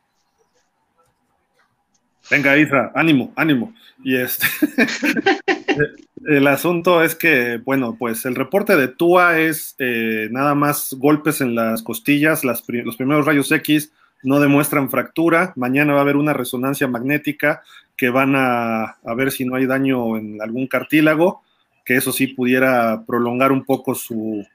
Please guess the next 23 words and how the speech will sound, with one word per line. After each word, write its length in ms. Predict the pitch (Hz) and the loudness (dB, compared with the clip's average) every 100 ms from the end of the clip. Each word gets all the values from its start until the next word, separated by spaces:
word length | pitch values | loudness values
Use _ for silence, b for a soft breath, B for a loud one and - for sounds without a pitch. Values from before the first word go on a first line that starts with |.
| _ | _
su, 280 | - 113 113 - | -10 -8 -8 -14
su 160 | - 107 | -12 -10
estadía 400 | 98 120 123 135 | -4 -2 2 2
fuera 360 | - 135 135 120 | 2 2 2 2
del 160 | 110 | -2
equipo. 500 | 110 143 131 156 165 B B B B | 0 0 2 0 0 B B B B
Quizá 560 | - 135 135 143 147 143 | 0 2 4 4 4 4
veamos 480 | 135 139 139 139 | 4 2 2 0
que 80 | - | -2
activen 420 | 113 - 127 123 | -6 -2 0 0
a, 80 | 120 | 0
a 420 | 113 117 123 123 | -2 -2 -2 -2
Reed 200 | 117 135 | 2 2
Sinet 420 | 135 - 120 131 127 - - | 2 -4 0 0 -2 -10 -10
en 100 | 117 | -8
esta 200 | 123 123 | -6 -6
semana 480 | - 123 143 147 160 | -6 0 2 4 2
del 300 | 123 110 107 | 0 -2 -2
equipo 380 | 107 - 117 127 | -6 -10 -4 -2
de 60 | 127 | 0
escuadra 280 | - 127 | 0 0
de 80 | 120 | 0
prácticas, 640 | 113 147 147 147 - 180 | 0 2 4 2 2 0